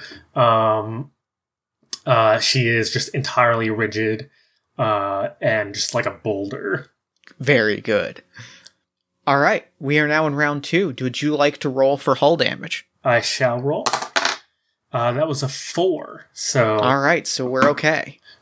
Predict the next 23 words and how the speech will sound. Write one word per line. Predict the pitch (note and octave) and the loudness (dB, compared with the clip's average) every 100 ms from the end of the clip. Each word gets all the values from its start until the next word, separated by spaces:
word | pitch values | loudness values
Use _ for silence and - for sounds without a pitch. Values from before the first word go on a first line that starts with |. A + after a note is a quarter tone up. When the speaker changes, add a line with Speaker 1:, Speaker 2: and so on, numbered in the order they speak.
| - | -4
Speaker 1:
we, | B2+ B2+ | 0 0
we, | F3 B2+ A#2+ A#2 C3+ - | 0 0 2 2 0 -2
we | B2+ | -2
managed | B2 B2 B2 A#2 - - | 2 2 2 0 -2 0
to, | B2+ A#2 A2+ A2 - _ _ _ _ _ _ - | 2 2 0 -2 -6 _ _ _ _ _ _ -4
uh, | A2+ G#2 G#2 G2+ A2 - _ _ F4 | 0 2 2 2 -2 -8 _ _ -2
not | C3+ C3 | 0 0
take | C3+ B2+ | -2 -2
damage. | B2 A#2+ C3 C#3 - - - | -2 0 0 -2 -4 -8 -6
We | A#2 | -4
stave | G#2 - C#3+ B2+ A#2+ | -2 0 2 4 4
off | A#2 B2 | 4 4
our | D#3+ B2 | 2 2
visions. | A2 A#2 A#2+ C3 C#3 - - - - _ _ _ _ _ _ _ _ | 2 2 2 2 2 2 2 2 -2 _ _ _ _ _ _ _ _
Uh, | - G#2+ G#2 G2 G2+ - - _ _ _ - | -4 0 0 0 -2 -6 -14 _ _ _ -2
is | C#3 B2+ A2 A#2+ A#2+ - _ | 2 2 2 -2 -2 -4 _
Roy | D3 C3 C3 C#3 | 0 2 4 4
still | C#3 - C#3+ | 2 0 0
seeing | - C3+ B2+ | 2 2 2
the | B2+ | 0
same | - B2+ B2 | 0 0 -2
crystalline | A#2+ - C#3 - C#3+ C3+ B2+ C3 B2 B2 B2+ _ _ _ - | -4 -2 -2 0 2 4 2 2 -2 -4 -6 _ _ _ -8
beings? | C3+ A#2 A#2+ C#3 D3+ - - - | -2 0 0 0 -2 -2 -2 -4